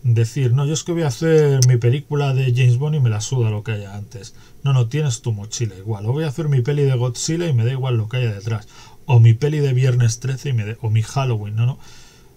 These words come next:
No puedes evitarlo. Llevas una, una mochila muy pesada. Una saga, la, la saga más importante de los últimos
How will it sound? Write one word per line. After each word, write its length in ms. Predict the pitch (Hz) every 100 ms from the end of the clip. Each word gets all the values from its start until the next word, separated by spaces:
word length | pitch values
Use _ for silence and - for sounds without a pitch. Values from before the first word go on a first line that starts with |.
| - - - - - - - - -
No 240 | 139 147 127
puedes 300 | 117 104 -
evitarlo. 440 | 104 101 104 104
Llevas 460 | 107 127 160 - - - - 165 - - -
una, 200 | - 147 139 120
una 180 | 147 151
mochila 400 | 139 120 - 147
muy 260 | 120 135 120
pesada. 440 | 107 - 107 92
Una 180 | 107 127
saga, 340 | - 131 143
la, 180 | 147 110 113
la 160 | 104
saga 300 | - 170 170
más 220 | 123 113
importante 540 | 117 107 104 101 113 165
de 100 | 131
los 180 | 107 120
últimos 720 | 117 139 147 131 113 -